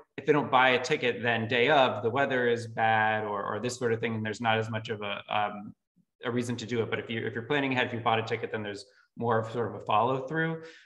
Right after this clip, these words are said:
So that was, um, one of the reasons. Of course, there's another side to that as well. Um, you know, a free event or something that you often do wanna keep just very, uh,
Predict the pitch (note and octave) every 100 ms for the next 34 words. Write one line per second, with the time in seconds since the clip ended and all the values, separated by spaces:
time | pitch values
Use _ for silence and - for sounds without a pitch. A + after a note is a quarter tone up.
0 | _ D3+ C3 C#3 D3+ E3 D3 B2 B2+ A2+
1 | A#2+ C3+ D3 D3+ C#3+ B2 F3 E3+ B2+ A#2
2 | B2 B2+ B2+ - G2+ A2 A#2 A#2 B2+ A#2
3 | A2+ A2 A2 A2+ B2 - A#2 A2 G#2 G#2+
4 | A#2+ A2+ A2 - C#3+ B2+ A2+ A#2 A2+ A#2
5 | A#2 A2+ A2+ A2 A2 - A#2 B2+ A2+ A#2
6 | A#2 A#2+ A#2+ C#3 C3 A#2 - A#2 A2 A2
7 | G#2+ - - _ - A#2 A2+ G#2+ G#2